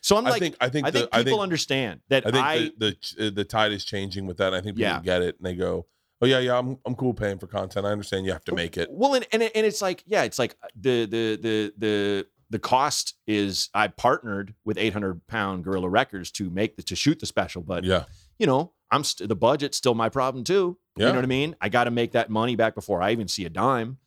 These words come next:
Speaker 1: So, you know, it's kinda like, why not try this and then go to the next step, whatever that step
Speaker 2: When's
Speaker 1: is.
Speaker 2: it, when's it go up on Moment House?
Speaker 1: O-, October sixth.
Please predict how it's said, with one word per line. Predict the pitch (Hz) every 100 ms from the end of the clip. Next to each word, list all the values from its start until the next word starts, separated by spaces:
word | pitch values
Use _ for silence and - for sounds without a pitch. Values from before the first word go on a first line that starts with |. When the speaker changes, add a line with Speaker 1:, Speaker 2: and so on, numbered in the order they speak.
| _
Speaker 1:
So, | - - 120 110 110 _ _ _ _ -
you | 180
know, | 151 180 190
it's | -
kinda | 175
like, | 175 101
why | 104 135
not | 135 135
try | 127 123
this | 127 127 131 -
and | 110 110 107 120 _ -
then | 107 110
go | 95 104 107
to |
the | 117
next | 107 101 -
step, | 117 120
whatever | 113 110 113
that | 123 120
step | 113
Speaker 2:
When's | 120
Speaker 1:
is. | - 85 110
Speaker 2:
it, |
when's | 110
it | 113
go | 107
up | 98
on | 107
Moment | 101 101 82
House? | 78 - 117
Speaker 1:
O-, | 127
October | 123 - 135 127
sixth. | - 82 - -